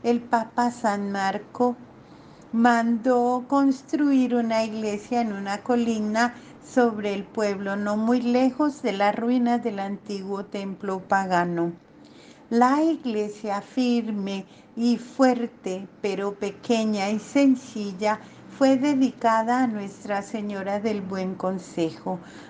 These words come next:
A sabiendas del amor que la gente de Genazzano le tiene a las fiestas y celebraciones, el Papa declaró el veintiséis de abril,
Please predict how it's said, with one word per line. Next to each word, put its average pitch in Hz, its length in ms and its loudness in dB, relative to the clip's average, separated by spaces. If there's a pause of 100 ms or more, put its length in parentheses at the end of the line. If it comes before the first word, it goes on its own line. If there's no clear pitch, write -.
(100)
A 233 140 6
sabiendas 262 800 2 (200)
del 214 240 -4
amor 208 760 -2 (880)
que 240 140 6
la 220 240 4
gente 247 640 0
de 226 240 -2
Genazzano 214 1000 -2
le 202 220 -4
tiene 214 540 -2
a 190 80 2
las 196 280 0
fiestas 220 500 0
y 208 40 -6
celebraciones, 196 1300 -4 (360)
el 226 220 2
Papa 240 440 4
declaró 208 680 -2
el 220 140 -4
veintiséis 208 840 -6
de 196 120 -2
abril, 233 580 2